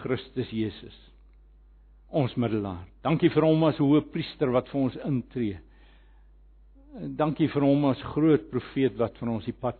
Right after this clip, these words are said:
aanwys. Dankie vir hom as groot koning wat in ons lewens heers. En dankie dat ons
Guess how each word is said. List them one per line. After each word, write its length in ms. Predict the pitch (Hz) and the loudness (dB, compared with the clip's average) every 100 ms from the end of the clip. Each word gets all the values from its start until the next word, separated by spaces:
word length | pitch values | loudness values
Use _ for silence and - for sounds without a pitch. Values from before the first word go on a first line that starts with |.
| 120 | -6
aanwys. 460 | 113 104 92 - - - - - - - - - - - - - - - - - - - - - - - - - - - - - - - - - - - - - - - - - - - - - - | -6 -4 -6 -10 -20 -20 -20 -20 -20 -20 -20 -20 -20 -20 -20 -20 -20 -20 -20 -20 -20 -20 -20 -20 -20 -20 -20 -20 -20 -20 -20 -20 -20 -20 -20 -20 -20 -20 -20 -20 -20 -20 -20 -20 -20 -20 -20 -20 -2
Dankie 300 | 156 151 147 | 2 4 4
vir 100 | 143 | 4
hom 220 | 131 127 127 | 4 4 2
as 120 | - - | 0 -8
groot 300 | 143 156 - | 0 0 0
koning 400 | - 147 117 113 107 | 0 0 2 0 -2
wat 180 | 107 - | -4 -4
in 80 | 113 | -6
ons 160 | 104 113 | -6 -4
lewens 340 | 113 101 98 107 | -4 -4 -8 -10
heers. 260 | 98 95 - - - - - - - - - - - - - - - - - - - - - - - - | -12 -12 -16 -20 -20 -20 -20 -20 -20 -20 -20 -20 -20 -20 -20 -20 -20 -20 -20 -20 -20 -20 -20 -20 -14 -2
En 120 | 131 | 2
dankie 480 | 135 131 120 110 - - - - - - - - - - - - - | 4 4 2 2 -4 -14 -20 -20 -20 -20 -20 -20 -20 -20 -20 -20 -10
dat 380 | 139 123 135 143 | -6 0 0 2
ons 180 | 139 | 0